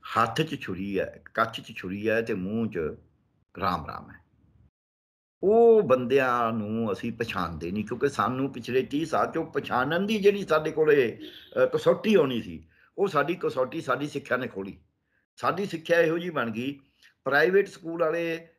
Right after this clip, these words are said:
ਇੱਕ ਮਸ਼ੀਨ ਦੀ ਤਰ੍ਹਾਂ ਬੰਦਾ ਪੈਦਾ ਕਰਦੇ ਨੇ, ਉਹਨੂੰ ਕੰਮ ਤਾਂ ਆਉਂਦਾ ਹੈ, ਪਰ ਉਹ ਬੰਦੇ ਦਾ ਉਹਦੇ 'ਚ ਕੋਈ ਗੁਣ ਨਹੀਂ ਹੈ। ਤੇ ਜਿਹੜੇ ਸਰਕਾਰੀ ਸਕੂਲ ਨੇ, ਉਹ ਮਸ਼ੀਨ ਵੀ ਨਹੀਂ ਪੈਦਾ ਕਰਦੇ, ਉਹ ਨਾ ਬੰਦੇ ਨੂੰ ਬੰਦਾ ਰਹਿਣ ਦਿੰਦੇ ਨੇ,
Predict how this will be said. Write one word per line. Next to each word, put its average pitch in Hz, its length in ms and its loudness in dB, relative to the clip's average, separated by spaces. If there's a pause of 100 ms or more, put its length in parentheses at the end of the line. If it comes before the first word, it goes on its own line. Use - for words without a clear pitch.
(100)
ਇੱਕ 143 200 -6
ਮਸ਼ੀਨ 180 420 0
ਦੀ 196 120 0
ਤਰ੍ਹਾਂ 151 220 -2
ਬੰਦਾ 127 240 -4
ਪੈਦਾ 113 260 0
ਕਰਦੇ 92 300 -4
ਨੇ, 127 100 -2
ਉਹਨੂੰ 156 200 -4
ਕੰਮ 160 260 0
ਤਾਂ 160 120 2
ਆਉਂਦਾ 104 260 -2
ਹੈ, - 240 -6 (160)
ਪਰ 120 100 0
ਉਹ 131 60 0
ਬੰਦੇ 117 300 2
ਦਾ 127 100 4
ਉਹਦੇ 120 180 0
'ਚ 101 60 -10
ਕੋਈ 110 160 -6
ਗੁਣ 92 240 -8
ਨਹੀਂ 85 180 -14
ਹੈ। - 120 -20 (1400)
ਤੇ 160 80 2
ਜਿਹੜੇ 190 200 4
ਸਰਕਾਰੀ 147 500 0
ਸਕੂਲ 196 300 -6
ਨੇ, 196 280 0 (160)
ਉਹ 226 80 8
ਮਸ਼ੀਨ 214 320 2
ਵੀ 208 80 2
ਨਹੀਂ 202 100 0
ਪੈਦਾ 123 200 2
ਕਰਦੇ, 101 400 -6
ਉਹ 143 120 -2
ਨਾ 139 220 2
ਬੰਦੇ 165 240 0
ਨੂੰ 175 120 0
ਬੰਦਾ 143 240 2
ਰਹਿਣ 202 220 4
ਦਿੰਦੇ 220 240 2
ਨੇ, 214 200 -2